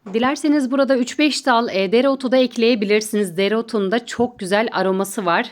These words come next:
Çok da güzel lezzet katacak. Tüm malzemeleri güzelce karıştırdıktan sonra hemen ununu ekleyeceğim.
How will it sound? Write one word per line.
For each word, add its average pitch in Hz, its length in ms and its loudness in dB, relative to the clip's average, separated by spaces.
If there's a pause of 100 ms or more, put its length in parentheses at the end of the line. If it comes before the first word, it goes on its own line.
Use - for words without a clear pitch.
Çok - 260 -8
da 196 60 -2
güzel 190 440 -2
lezzet 185 340 -2
katacak. 214 600 -2 (600)
Tüm 226 180 -2
malzemeleri 214 680 2
güzelce 185 440 -2
karıştırdıktan 226 760 -2
sonra 254 480 0 (160)
hemen 294 300 0
ununu 220 280 0
ekleyeceğim. 233 760 0